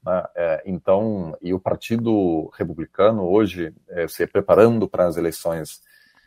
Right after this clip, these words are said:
é, parlamentares em novembro, tá passando por uma situação, é, inédita na democracia americana. Doze dos candidatos republicanos a senador ou a governador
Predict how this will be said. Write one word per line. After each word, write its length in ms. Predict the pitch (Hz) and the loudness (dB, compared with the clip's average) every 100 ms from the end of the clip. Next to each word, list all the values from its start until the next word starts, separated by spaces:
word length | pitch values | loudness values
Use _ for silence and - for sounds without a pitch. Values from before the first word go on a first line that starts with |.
| _ _ - | _ _ -2
é, 180 | 82 | 0
parlamentares 800 | 82 85 87 87 82 92 85 80 | 2 4 4 4 4 6 6 4
em 60 | 80 | -4
novembro, 580 | 78 71 101 101 82 - _ _ _ _ | -4 -2 0 0 -2 -6 _ _ _ _
tá 160 | - 101 | 6 6
passando 420 | 262 247 170 156 | 6 4 4 2
por 120 | 185 | 0
uma 140 | 208 143 | -2 -4
situação, 920 | - 104 - 95 107 123 107 87 76 - | 2 2 4 6 6 6 0 -2 -4 -2
é, 520 | 85 80 76 71 65 - - - | 0 2 2 0 -2 -8 -18 -6
inédita 560 | 98 104 117 107 - 90 | 0 4 4 2 -2 0
na 100 | 85 | 0
democracia 500 | 78 87 82 - 87 | -2 -4 -6 -6 -2
americana. 580 | 95 - 104 107 120 - - | -2 2 6 6 4 -4 -10
Doze 760 | 82 82 113 123 95 110 123 - _ _ _ _ | -6 4 6 6 2 -6 -8 -10 _ _ _ _
dos 160 | - - | -4 0
candidatos 840 | - 104 92 85 87 85 - 87 | 2 2 2 2 4 2 -2 -8
republicanos 800 | - 95 78 82 - 82 80 78 | -6 -8 -10 -6 2 2 0 -4
a 60 | 82 | -4
senador 840 | - 92 85 78 85 80 80 - | -2 0 0 2 2 2 0 -4
ou 200 | - 90 | -2 4
a 60 | 87 | 6
governador 800 | 85 82 82 76 85 95 107 | 4 0 0 0 2 2 2